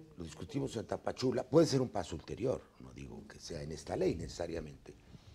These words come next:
que acudiéramos precisamente al alta, al, a los altos comisarios de Naciones Unidas y que hiciéramos una especie de institución paraguas internacional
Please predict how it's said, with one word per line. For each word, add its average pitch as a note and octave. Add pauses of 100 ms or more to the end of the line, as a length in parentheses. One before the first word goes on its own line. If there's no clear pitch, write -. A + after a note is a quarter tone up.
(340)
que -
acudiéramos G#3
precisamente A#2
al E2+
alta, -
al, -
a D#2+
los -
altos -
comisarios -
de -
Naciones -
Unidas - (840)
y G2
que -
hiciéramos F#3+
una D#3+
especie C3+
de G2+
institución F2+
paraguas C#3
internacional G#2